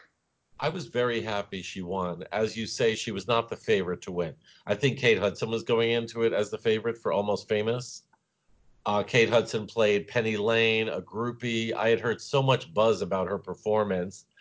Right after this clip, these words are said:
and I've already trashed Goldie Hawn and <laughs> Cactus Flower. Let me not trash, trash her daughter too, but I didn't get the buzz when I saw Almost Famous. I didn't get what was so electrifying about her performance.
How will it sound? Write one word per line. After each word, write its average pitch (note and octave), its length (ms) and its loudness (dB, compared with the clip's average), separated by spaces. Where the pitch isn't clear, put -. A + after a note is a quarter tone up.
and A2+ 120 4
I've A#2+ 140 6
already B2 260 4
trashed A#2+ 380 2
Goldie A#2 280 2
Hawn A#2+ 260 4
and B2+ 100 -4
<laughs> - 80 -16
Cactus C#3 400 0
Flower. C3 320 2
Let C3+ 160 0
me C#3+ 80 0
not C#3 240 -2
trash, C#3+ 380 -2
trash C#3+ 280 4
her D3 100 2
daughter C#3+ 360 2
too, D3 260 0
but C3+ 260 -2
I C3 180 2
didn't C3+ 420 -8
get C3 220 0
the B2 80 -2
buzz C3 280 0
when A2+ 120 0
I A2 80 0
saw A#2 240 0
Almost A2 380 -2
Famous. B2+ 320 -4
I A2 100 4
didn't A2+ 440 -4
get A#2 440 -2
what A2 240 -2
was A2 120 -2
so A#2+ 180 2
electrifying A2+ 680 2
about A2+ 240 2
her A#2 100 4
performance. G#2+ 1040 2